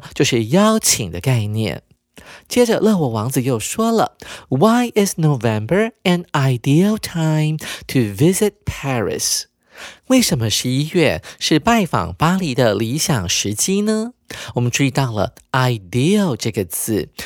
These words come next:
它比idea，I D E A多了一个L，表示的意思是理想的。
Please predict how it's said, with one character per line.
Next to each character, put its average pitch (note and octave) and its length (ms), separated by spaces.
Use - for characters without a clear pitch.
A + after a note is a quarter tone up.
它 F#3+ 100
比 D#3+ 180
idea，I C#3+ 1000
D C3 300
E A#2+ 100
A B2+ 140
多 G#3 180
了 F#3+ 80
一 - 20
个 D3+ 120
L， G2 500
表 G#2+ 220
示 A3 140
的 A3 80
意 G3 120
思 C#3+ 160
是 B2+ 340
理 A2+ 360
想 C3 420
的。 G2+ 240